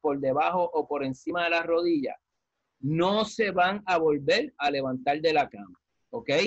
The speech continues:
El que diga lo contrario no conoce la evidencia científica. La razón por la cual tuviste todas esas personas amputadas en los refugios es bien sencillo.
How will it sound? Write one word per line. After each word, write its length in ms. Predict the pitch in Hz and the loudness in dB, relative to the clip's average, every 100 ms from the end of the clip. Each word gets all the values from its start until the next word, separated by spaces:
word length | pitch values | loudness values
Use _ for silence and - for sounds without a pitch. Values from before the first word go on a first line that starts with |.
| 214 - _ - | -2 -10 _ -4
El 180 | 160 | -2
que 180 | - 165 | 0 0
diga 400 | 175 214 220 208 - | 2 2 2 0 -2
lo 260 | 180 185 | -2 -2
contrario 680 | - 175 - 175 190 208 208 170 | 0 -4 -2 2 2 2 0 0
no 320 | 160 170 196 | 0 2 0
conoce 420 | 190 190 202 - | 0 -2 -2 -4
la 80 | 185 | -2
evidencia 480 | 160 139 135 - 175 | 0 0 -2 -4 -8
científica. 800 | - 156 123 131 151 131 107 - _ _ - | -4 -6 -4 -4 -4 -6 -12 -16 _ _ -2
La 140 | 147 | 0
razón 400 | 160 160 175 160 | 0 0 -2 -4
por 180 | - 226 | -2 0
la 120 | 214 | 0
cual 240 | 208 208 - | 0 -4 -4
tuviste 400 | 196 202 208 175 | -6 -6 -6 -4
todas 380 | 160 165 185 190 | 0 2 2 -2
esas 180 | 196 | -8
personas 480 | - 190 - 185 185 | -6 -6 -6 -6 -4
amputadas 920 | 180 175 165 156 165 170 160 131 - 147 | -4 -6 -6 -2 0 2 2 0 -2 -4
en 180 | 151 | 0
los 140 | 156 147 | 0 0
refugios 560 | 139 - 185 196 170 - | -4 -4 -4 -2 -2 -2
es 180 | 139 | -6
bien 280 | 131 175 196 | -4 -6 -6
sencillo. 720 | - 147 127 - 185 147 117 | -6 -8 -6 -6 -6 -6 -8